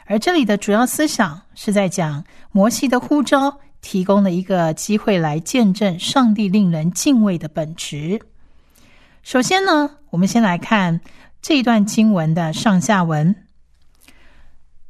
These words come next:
出埃及记的第二章先后记载了摩西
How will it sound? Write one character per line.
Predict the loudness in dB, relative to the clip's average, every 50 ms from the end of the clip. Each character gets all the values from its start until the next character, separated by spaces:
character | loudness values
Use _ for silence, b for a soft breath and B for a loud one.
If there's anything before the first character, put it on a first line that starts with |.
| -20 -18 -16
出 | -8 -4 -2 -2
埃 | -2 -2
及 | -2 -2 -4
记 | -2 -2 -2 0
的 | 0 0 0 -2 -4
第 | -4 -2 0 0
二 | 0 0
章 | -2 -2 0 0 0 0 -2 -4 -8 -14
先 | -14 -12 -8 -2 0 0 0 0
后 | 0 0 0 2 2 0 -2
记 | -6 -8 -6 -4 -4 -4
载 | -4 -4 -4 -4 -4
了 | -4 -4 -4
摩 | -2 -2 -2 -2 -4
西 | -4 -6 -6 -4 -2 -2 -2 -4